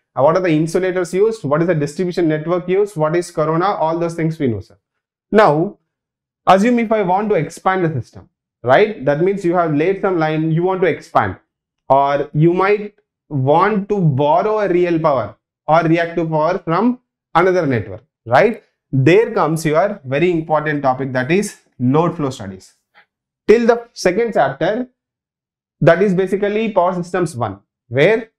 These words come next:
we'll be talking about lines and all those things. From here, analysis starts. This is actually analysis part. So it will be very interesting from here. Purely mathematical, it will be, it will be nice to study. So in this,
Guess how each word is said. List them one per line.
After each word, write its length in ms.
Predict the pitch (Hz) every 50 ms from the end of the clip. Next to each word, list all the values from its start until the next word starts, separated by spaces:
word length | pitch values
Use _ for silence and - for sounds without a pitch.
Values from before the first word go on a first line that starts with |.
| _ _ _ _ _ _ _ _ -
we'll 320 | - 151 156 180 190 185
be 160 | 180 208 202
talking 380 | 175 185 180 180 180 196 208 202
about 520 | 190 175 160 170 185 214 214 214 - _ _ _ _ -
lines 480 | 127 135 143 151 160 170 175 180 175 180
and 140 | 165 147
all 160 | 139 131 127 120
those 160 | 117 110 -
things. 220 | - 101 95 -
From 320 | - - 175 185 180 175 175
here, 360 | 175 196 220 220 - - - -
analysis 480 | 151 180 202 202 202 196 196 165 -
starts. 360 | - - 117 104 104 - - - - _ _ _ _ _ _ _ _ _ _
This 160 | - 151 160
is 80 | 170 160
actually 640 | 165 160 160 - 170 175 180 202 220 233 240 - _ - - _ _ _ _ - -
analysis 560 | 147 151 165 160 147 139 131 - 117 - -
part. 240 | - - 110 110 -
So 80 | 156 151
it 80 | 151
will 100 | 156 160
be 140 | 160 170 165
very 320 | 139 131 139 147 170 180
interesting 480 | 180 180 170 160 165 165 - 165 156 156
from 200 | - 156 139 135
here. 380 | 147 139 147 165 202 208 208 - _ _ _ _ _ _ _ _ _ _ _ _ _ -
Purely 340 | - 151 156 160 175 185
mathematical, 580 | 180 175 165 160 160 170 160 160 156 160 160 151
it 80 | 147 143
will 100 | 143 143
be, 360 | 143 170 214 214 208 - - _ _ _ -
it 60 | 151
will 80 | 151 160
be 80 | 165
nice 280 | 151 143 139 135 127 -
to 80 | 127
study. 300 | 120 - 107 95 92 - _ _ _ _ _ _ _ _ _ _ _ _ _ _ _ _ _ _
So 200 | - - 196 190
in 200 | - 180 165 180
this, 380 | 185 233 254 254 254 - -